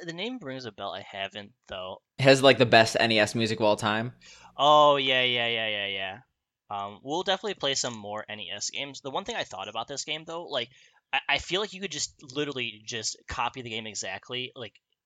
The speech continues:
Speaker 1: in a cell phone game with modern graphics and sell it for a dollar and it would sell, 'cause the gameplay is so fun.
Speaker 2: That's saying a lot, considering, like, asking people to pay money on the cell phone for, for,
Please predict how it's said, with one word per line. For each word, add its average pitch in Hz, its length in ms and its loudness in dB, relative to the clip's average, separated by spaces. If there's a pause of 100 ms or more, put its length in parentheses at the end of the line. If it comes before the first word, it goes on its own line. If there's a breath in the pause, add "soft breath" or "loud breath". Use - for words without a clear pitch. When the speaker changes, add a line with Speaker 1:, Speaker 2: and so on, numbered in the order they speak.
(180)
Speaker 1:
in 139 100 -4
a 117 60 -4
cell 107 240 -2
phone 131 260 -4
game 131 220 -4
with 117 120 -14
modern 104 300 -8
graphics - 420 -12
and 117 100 -12
sell 101 180 -6
it - 60 -20
for 110 100 -10
a 101 80 -16
dollar 104 300 -6
and 101 120 -12
it 92 40 -14
would 95 120 -16
sell, 76 320 -10
'cause - 100 -20
the 123 100 -12
gameplay 120 360 -8
is 113 120 -10
so 101 280 -8
fun. 101 300 -12 (320)
Speaker 2:
That's 220 220 8
saying 160 400 10
a 190 60 10
lot, 202 260 12
considering, 143 720 6
like, 113 360 4 (440)
asking 139 380 6
people 151 200 6
to 131 80 2
pay 120 220 6
money 113 340 4
on 104 300 2
the 98 100 -2
cell 104 220 4
phone 113 260 -2
for, - 220 -8 (240 loud breath)
for, - 180 2